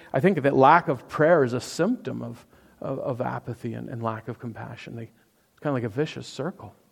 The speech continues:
Specifically praying, as the Bible tells us, to, that, that God would raise up people that had this similar desire. That we would have a desire to share our faith. That God would give us boldness. He would give us the things to say.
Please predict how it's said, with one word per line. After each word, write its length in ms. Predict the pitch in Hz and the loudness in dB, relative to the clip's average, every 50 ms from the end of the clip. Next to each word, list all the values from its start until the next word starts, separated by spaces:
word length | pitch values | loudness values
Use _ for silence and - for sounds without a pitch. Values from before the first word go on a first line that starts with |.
| _ _ _ _ _ _ _ _ _ _ _ _ _ _ | _ _ _ _ _ _ _ _ _ _ _ _ _ _
Specifically 840 | - - - - 156 - - - 208 208 208 214 170 - 156 143 135 | -12 -10 -4 -4 -4 -4 2 4 4 4 4 2 2 2 2 2 0
praying, 520 | 123 - - - - 160 170 220 240 202 151 | 0 -4 -8 0 4 6 8 8 8 6 4
as 120 | 131 - | 2 2
the 60 | 147 | 0
Bible 380 | 120 127 123 147 180 214 202 160 | 2 4 6 6 6 6 4 0
tells 300 | - 123 117 120 110 123 | 0 0 -2 -2 -2 -2
us, 120 | 123 - - | -8 -10 -10
to, 120 | - 135 - - - - | -14 -14 -14 -14 -8 0
that, 160 | - 143 135 - - - - | 2 2 2 2 -4 -2 0
that 100 | 160 143 | 2 4
God 340 | - 156 147 156 180 214 185 | 6 6 8 8 8 8 6
would 120 | 190 135 | 6 4
raise 320 | 123 135 147 170 196 175 139 | 6 6 6 6 6 6 4
up 220 | 175 202 233 - | 4 2 2 -2
people 240 | - 156 - - 127 | -2 -2 0 0 -2
that 120 | 113 123 | -4 -2
had 160 | 117 151 151 147 | -4 -4 -4 -4
this 120 | 139 - | -4 -8
similar 360 | - - 170 170 170 170 156 | -4 -4 -2 0 0 0 -2
desire. 580 | 139 139 120 - 120 117 156 190 - 113 - - _ _ _ _ _ _ _ _ _ _ _ _ _ _ _ _ _ _ - | -2 -6 -8 -8 -8 -6 -6 -6 -6 -8 -10 -16 _ _ _ _ _ _ _ _ _ _ _ _ _ _ _ _ _ _ 4
That 100 | 175 160 | 4 6
we 180 | 139 175 233 277 | 8 8 10 10
would 120 | 302 233 | 10 8
have 160 | 190 165 135 | 6 6 4
a 40 | 139 | 2
desire 460 | 117 127 120 113 117 110 110 113 113 | 0 0 -2 0 -2 -2 -2 -6 -8
to 60 | 110 | -10
share 300 | 110 - - 123 123 117 | -10 -8 -6 -6 -6 -6
our 60 | 117 117 | -8 -10
faith. 320 | - - 117 110 120 - | -8 -8 -8 -8 -6 -6
That 80 | 147 131 | -6 2
God 240 | - 170 175 196 | 4 6 6 8
would 100 | 208 202 | 6 6
give 100 | 160 175 | 6 6
us 120 | 180 180 147 | 6 4 2
boldness. 560 | 120 147 143 147 180 202 196 156 120 104 - | 4 4 6 6 6 6 4 2 -2 -2 -4
He 40 | 143 | -4
would 100 | 147 143 | -2 2
give 120 | 143 170 175 | 2 2 2
us 120 | 175 175 | 2 -4
the 80 | 160 135 | -6 -4
things 300 | - 180 175 190 160 - | -2 0 0 0 -2 -4
to 60 | 151 | -6
say. 380 | - - - 180 202 208 180 | -6 0 2 2 4 4 2